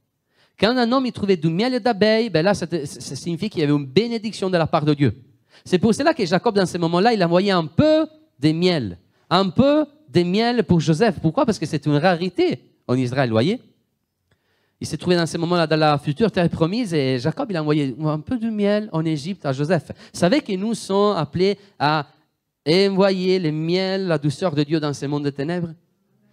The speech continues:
Vous savez que nous sommes appelés de la part de Dieu à, à transmettre sa douceur en Égypte ?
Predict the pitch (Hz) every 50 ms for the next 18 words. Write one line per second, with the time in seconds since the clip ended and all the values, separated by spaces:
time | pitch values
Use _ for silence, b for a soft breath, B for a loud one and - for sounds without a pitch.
0 | _ _ _ - 156 165 233 247 - 220 208 208 196 - - 208 196 185 175 -
1 | 185 196 202 196 180 175 160 156 - 190 175 175 170 160 156 180 175 175 - 135
2 | 143 143 143 139 135 - _ - - - 175 175 147 156 180 208 208 - - -
3 | - - - 185 185 170 156 175 160 - - - 185 190 190 190 170 - - _
4 | _ _ _ _ _ _ _ - 131 143 165 160 147 123 165 208 214 214 _ -